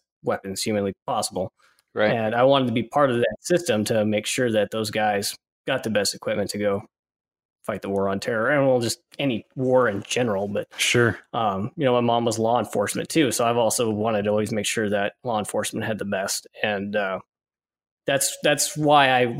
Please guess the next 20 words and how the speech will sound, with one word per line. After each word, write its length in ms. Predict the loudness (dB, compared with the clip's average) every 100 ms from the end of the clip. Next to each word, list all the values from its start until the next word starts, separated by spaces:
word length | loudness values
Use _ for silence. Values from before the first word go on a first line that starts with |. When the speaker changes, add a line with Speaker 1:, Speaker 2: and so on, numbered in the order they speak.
| -2
Speaker 1:
I 120 | 0
got 220 | 2 2 2
into 260 | 0 -2
that, 340 | 0 0 0 -6 -14 -12
'cause 120 | -6
I 80 | -2
wanted, 380 | 0 0 0 0
you 60 | 0
know, 180 | 0 -4 _ _ _ _ _ _ _ _ -2
I 120 | 4
had 140 | 4 6
some 120 | 6
medical 320 | 8 6 2
problems, 500 | 4 6 6 4 4
and 140 | 2
that 200 | 2 0
kinda 200 | 0 0
denied 380 | 2 0 2 2
me 100 | 0
from 280 | -2 -4 -4